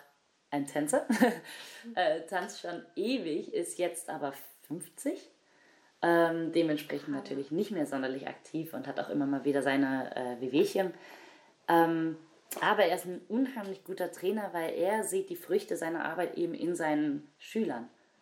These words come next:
Speaker 1: Und er steckt unheimlich viel Arbeit in seine Schüler. Ähm, er ist mal, äh, fünf Tage nach Düsseldorf gekommen, um meine Crew zu coachen. Das Einzige, was wir machen mussten, ist, wir mussten ihm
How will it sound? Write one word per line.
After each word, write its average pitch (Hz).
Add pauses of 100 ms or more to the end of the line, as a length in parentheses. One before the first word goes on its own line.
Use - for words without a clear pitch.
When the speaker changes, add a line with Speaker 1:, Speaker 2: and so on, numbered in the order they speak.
(560)
Speaker 1:
Und 156
er 165
steckt -
unheimlich 196
viel -
Arbeit 190
in 175
seine 175
Schüler. 170 (480)
Ähm, 160 (920)
er 180
ist -
mal, 165
äh, 156
fünf 196
Tage 202 (380)
nach 170 (920)
Düsseldorf 190
gekommen, 160
um 147
meine 147
Crew 208
zu 214
coachen. 226 (320)
Das -
Einzige, 170
was 165
wir 170
machen 175
mussten, -
ist, 147
wir 165
mussten 160
ihm 143